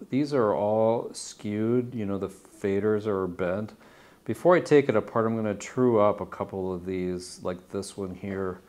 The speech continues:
that are on here sideways, just kinda look through. Really, it's more those, this one here. I'm gonna pull those, the, the caps off of the faders, true those up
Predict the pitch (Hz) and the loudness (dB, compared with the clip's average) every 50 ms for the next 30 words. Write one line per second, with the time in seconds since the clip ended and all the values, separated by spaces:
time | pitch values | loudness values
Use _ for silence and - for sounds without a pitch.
0 | - - - - - - - - 104 92 92 92 - - 101 101 104 101 101 104 | -20 -20 -20 -20 -20 -10 -6 -4 -4 -2 -2 -4 -4 -4 -6 -6 -6 -6 -8 -8
1 | 104 95 92 92 92 - - - 104 98 101 101 98 104 101 95 87 87 87 90 | -8 -8 -8 -10 -10 -12 -8 -4 -2 0 0 0 0 -2 -4 -4 -4 -4 -6 -8
2 | 87 - - 92 - - - - 95 90 82 82 90 90 - - - - - 87 | -8 -10 -14 -16 -16 -14 -12 -12 -10 -8 -6 -6 -6 -8 -8 -12 -16 -12 -8 -6
3 | 90 90 90 90 87 82 - - _ _ _ _ - - - _ _ - 165 185 | -4 -4 -4 -4 -6 -8 -12 -18 _ _ _ _ -20 -20 -20 _ _ 0 2 4
4 | 143 104 101 101 101 - 110 101 98 101 98 80 95 92 92 92 90 - - 104 | 6 6 4 4 2 -4 -4 -2 -2 -2 0 0 0 0 0 -2 -4 -4 -6 -6
5 | 95 - - 101 101 98 92 87 98 98 95 92 95 98 - - - - - - | -6 -8 -8 -10 -10 -8 -10 -10 -10 -8 -8 -8 -8 -10 -14 -20 -20 -20 -20 -20
6 | - _ _ 117 117 120 123 117 101 - - - - _ _ _ _ _ - - | -20 _ _ 0 2 4 4 4 2 0 -6 -14 -20 _ _ _ _ _ -20 -20
7 | _ _ _ _ _ - - - 147 139 131 120 113 104 104 98 92 - - - | _ _ _ _ _ -6 2 4 6 6 8 6 6 4 4 2 -2 -6 -10 -14
8 | - - - - - _ _ _ _ _ _ - 110 101 98 98 90 90 101 - | -16 -20 -20 -20 -20 _ _ _ _ _ _ -10 -6 -6 -6 -6 -6 -8 -10 -10
9 | - - 107 101 107 - - - 113 101 98 98 95 - - - - _ _ _ | -6 -4 -4 -4 -4 -6 -6 -4 -2 -2 -2 -4 -6 -8 -14 -20 -20 _ _ _
10 | _ - - - - _ _ _ - - 104 92 98 101 - - - 123 117 113 | _ -20 -20 -20 -20 _ _ _ -14 -12 -10 -8 -8 -10 -10 -6 -2 2 4 4
11 | 110 101 98 95 95 92 - - - - - - - 147 139 135 123 113 101 98 | 4 4 2 0 -2 -4 -8 -12 -16 -16 -4 0 2 4 6 6 6 6 4 4
12 | 95 92 101 92 90 90 90 | 2 0 0 0 0 -2 -4